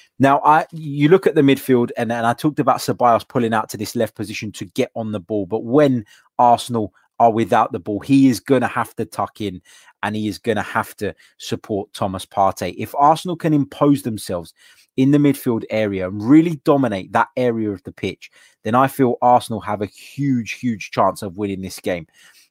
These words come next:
I believe Arsenal will create chances, right? I really do. But I think the midfield is key here. And I think with La-, Lacazette dropping that, if he is, of course, up front, or whoever the centre forward is, dropping that little bit deeper, Smith Rowe chipping into,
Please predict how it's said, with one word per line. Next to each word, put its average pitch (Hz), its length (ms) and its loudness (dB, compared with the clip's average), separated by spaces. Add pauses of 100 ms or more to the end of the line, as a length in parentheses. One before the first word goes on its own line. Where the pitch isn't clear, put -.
(140)
I 165 140 6
believe 165 420 4
Arsenal 123 500 2 (160)
will 117 220 -4
create 104 400 -4
chances, 90 680 -6
right? 98 260 -2
I 117 60 -2
really 113 340 0
do. 101 180 -4
But 104 140 -4
I 107 80 2
think 139 240 -4
the 120 80 0
midfield 131 420 0
is 104 120 -6
key 113 280 -4
here. 87 200 -8 (360)
And 113 80 0
I 123 60 4
think 131 160 2
with 117 100 0
La-, 156 200 2 (200)
Lacazette 160 540 2
dropping 135 340 0
that, 120 140 -4 (100)
if 113 180 -6
he 113 220 -2
is, 104 80 -2
of 104 140 -4
course, 98 260 -8
up 76 100 -8
front, 92 280 -10
or 87 100 -16
whoever 120 260 2
the 110 120 -6
centre 95 240 -8
forward 95 260 -8
is, 85 160 -10 (380)
dropping 160 300 4
that 165 140 2
little 127 220 0
bit 101 220 -6
deeper, 98 300 -8
Smith 151 360 0
Rowe 135 160 4
chipping 113 400 -8
into, 95 380 -8